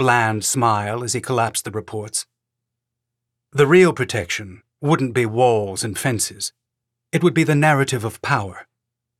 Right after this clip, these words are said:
The Tempest in Sol System was a massive deterrent, even though it was very far away. The Nautis was smaller but close by, and Oberon's system didn't have the military power to deny it.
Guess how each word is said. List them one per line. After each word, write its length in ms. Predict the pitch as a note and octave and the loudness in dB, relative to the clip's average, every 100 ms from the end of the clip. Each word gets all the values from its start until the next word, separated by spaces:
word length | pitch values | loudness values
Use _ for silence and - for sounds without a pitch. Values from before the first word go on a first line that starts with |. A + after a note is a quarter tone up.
| _ _ _ | _ _ _
The 100 | E3+ | -2
Tempest 680 | E3+ A3+ G3 B2 G#2 - - | 2 2 2 0 -2 -4 -2
in 160 | C#3+ C3+ | 0 0
Sol 300 | D#3+ D3 C3+ | 2 2 2
System 720 | D3 A2+ - G#2 G#2 A2 A#2+ | 0 -2 -4 -6 -8 -10 -6
was 120 | C3 | 0
a 60 | C#3+ | 2
massive 480 | D3+ C#3 - A#2 | 2 2 0 -4
deterrent, 520 | A2 A#2 C#3+ G#2+ G2 - _ _ _ | -8 -2 -2 -2 -6 -14 _ _ _
even 260 | F3+ C#3 A#2+ | 2 2 2
though 140 | A2+ | 0
it 40 | G#2 | -2
was 120 | A2 | -2
very 260 | C3 A2 | 0 0
far 240 | A2 C3 A2 | 0 -2 -2
away. 440 | A2 A#2+ G2+ G2+ _ _ _ _ _ _ _ | 0 -2 -4 -12 _ _ _ _ _ _ _
The 120 | D3+ | 2
Nautis 640 | D#3+ F3+ F3 A#2 - - - | 6 6 4 -2 -2 -4 -4
was 160 | C3 | -2
smaller 560 | - G3 E3 G2 F#2 A2+ | 0 2 2 0 -6 -10
but 160 | B2 - | -10 -4
close 280 | D3 A#2+ | 0 0
by, 460 | - C#3 B2 G#2 G#2 _ _ _ _ | 2 2 0 -2 -10 _ _ _ _
and 160 | D3+ D3 | -2 2
Oberon's 520 | E3 D3+ D3 C3 B2 | 2 4 2 2 0
system 420 | C#3 - B2+ A#2 | -2 -2 -2 -2
didn't 240 | A#2 C3 B2+ E3 | -2 -2 0 2
have 180 | B2+ A2 | 2 0
the 60 | |
military 500 | A#2 B2 A2 A2+ G#2+ | 0 0 0 -2 -4
power 380 | G#2+ C3+ G#2 G2+ | -2 -2 0 -2
to 100 | - | -4
deny 360 | A2 A2 C3 G2+ | -6 -2 -2 -2
it. 220 | F2 - | -8 -16